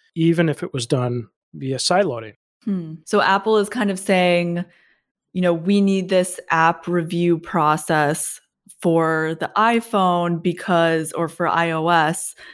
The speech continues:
Speaker 2: for security reasons." But then on the Mac side, like, they've already found a way to do it without going through app review and maintain that security.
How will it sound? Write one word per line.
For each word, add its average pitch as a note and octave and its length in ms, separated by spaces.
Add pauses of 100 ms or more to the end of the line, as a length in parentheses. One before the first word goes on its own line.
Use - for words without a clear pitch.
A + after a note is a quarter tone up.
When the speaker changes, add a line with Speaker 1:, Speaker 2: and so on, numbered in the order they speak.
(220)
Speaker 2:
for F#3+ 160
security G3+ 640
reasons." E3 800 (560)
But G3+ 180
then F#3+ 560
on F3 200
the F3 60
Mac B3+ 360
side, F3+ 340
like, F3 200
they've F#3 180
already F3+ 320
found E3+ 580
a E3 80
way E3 440
to D#3 260 (160)
do E3+ 180
it E3+ 140
without G3 680 (420)
going F3+ 260
through F3 160
app D#3+ 320
review D3+ 640 (340)
and G3 280
maintain E3+ 600
that D#3 200
security. C#3+ 680